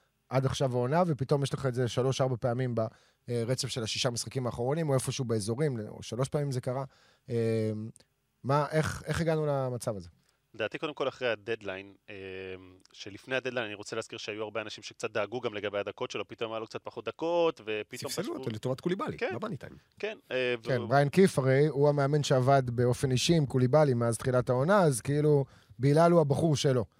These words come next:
Speaker 1: אז
Speaker 2: כן.
Speaker 1: הוא קיבל יותר דקות בחילוף המיידי לפחות.
Speaker 2: כן, אבל אז אחרי הדדליין, אה, אני חושב שהוא קיבל,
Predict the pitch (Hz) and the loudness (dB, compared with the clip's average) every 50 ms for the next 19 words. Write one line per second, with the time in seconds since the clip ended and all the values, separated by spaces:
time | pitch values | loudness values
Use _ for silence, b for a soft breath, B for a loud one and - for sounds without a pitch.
0 | _ _ _ - - 120 113 156 160 - - 151 143 151 143 139 127 - 143 123 | _ _ _ -8 -4 0 2 2 2 2 2 2 4 4 4 2 0 0 0 -2
1 | 123 123 - - 139 127 - - 117 110 110 107 104 98 - - 131 131 139 151 | -2 -2 0 0 0 -2 -2 -4 -6 -4 -4 -4 -4 -6 -6 -4 -2 2 2 2
2 | 143 - - 135 120 120 127 127 127 123 120 127 143 135 117 - - - - 90 | 2 2 2 0 0 0 0 0 0 0 0 0 0 0 0 -4 -6 -12 -16 -16
3 | 87 - _ _ _ _ _ - - 160 123 104 95 - - 107 127 156 196 180 | -18 -18 _ _ _ _ _ -6 -2 -2 -2 -2 -4 -6 -6 -2 0 0 0 -2
4 | 180 - - 180 170 147 151 170 156 139 135 131 127 131 131 131 - - - 117 | -4 -8 -8 -6 -2 0 0 -2 0 0 0 2 0 0 -4 -8 -12 -12 -8 -6
5 | 113 110 110 110 113 - 120 113 - 143 - - 156 135 - - 123 110 98 117 | -4 -4 -4 -6 -6 -10 -14 -14 -12 -12 -10 -10 -10 -10 -10 -12 -12 -8 -6 -6
6 | 123 120 120 117 113 107 | -4 -4 -6 -8 -8 -10